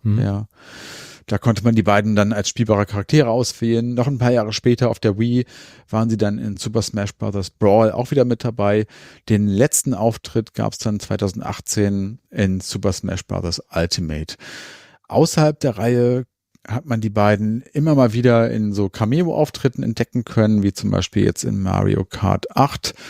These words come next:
Speaker 2: Da saßen sie im Publikum oder in Captain Rainbow beispielsweise. Und ansonsten, ja, wie gesagt,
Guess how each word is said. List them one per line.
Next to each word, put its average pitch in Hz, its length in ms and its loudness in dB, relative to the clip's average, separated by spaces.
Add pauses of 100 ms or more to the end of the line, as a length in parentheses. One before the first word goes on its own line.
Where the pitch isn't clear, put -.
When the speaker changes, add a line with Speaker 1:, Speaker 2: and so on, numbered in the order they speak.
(160)
Speaker 2:
Da 90 140 -2
saßen 92 400 0
sie 92 180 -2
im 87 320 -4
Publikum 113 720 2
oder 87 300 0
in 90 140 -8
Captain - 380 -8
Rainbow 110 360 2
beispielsweise. 98 840 0 (580)
Und 90 180 -8
ansonsten, 92 500 -4
ja, 95 280 2
wie 101 100 -4
gesagt, 101 380 0